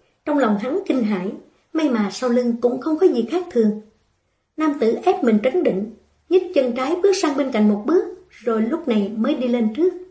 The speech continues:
Trên tay Lâm Doãn cầm bọc y phục, vài bước đi đến bên cạnh hắn, giương một tay ra muốn đỡ, lại bị Mạch Thần lại trở tay đè xuống, lại gần bên tai cô nói. "Ta không nhìn thấy gì nữa rồi, con đỡ ta,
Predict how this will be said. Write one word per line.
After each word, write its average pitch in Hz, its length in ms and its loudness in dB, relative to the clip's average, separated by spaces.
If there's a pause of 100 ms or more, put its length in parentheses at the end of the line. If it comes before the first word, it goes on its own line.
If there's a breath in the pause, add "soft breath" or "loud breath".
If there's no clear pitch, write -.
(1600)
Trên 285 180 0
tay 285 120 -2
Lâm 269 220 -2
Doãn 240 360 0
cầm 247 160 2
bọc 220 180 0
y 277 140 -4
phục, - 440 -6 (140)
vài 233 220 0
bước 330 340 2
đi 262 140 0
đến 277 320 0
bên 262 180 2
cạnh 208 160 -2
hắn, 254 260 -4 (200)
giương 277 180 2
một - 160 -2
tay 240 160 0
ra 233 280 -2
muốn 285 320 0
đỡ, 185 300 -2 (380)
lại 247 120 0
bị 226 140 4
Mạch 214 260 0
Thần 214 160 2
lại 196 280 -2
trở 220 240 0
tay 269 120 2
đè 196 180 0
xuống, 285 320 -4 (180)
lại 214 280 -2
gần 208 180 2
bên 233 200 0
tai 240 220 -2
cô 240 120 2
nói. 220 300 0 (1500)
"Ta 285 100 -8
không 254 240 4
nhìn 180 200 6
thấy 269 220 0
gì 185 140 4
nữa 165 180 0
rồi, 151 300 -4 (280)
con 220 200 4
đỡ 156 200 -4
ta, 180 280 -4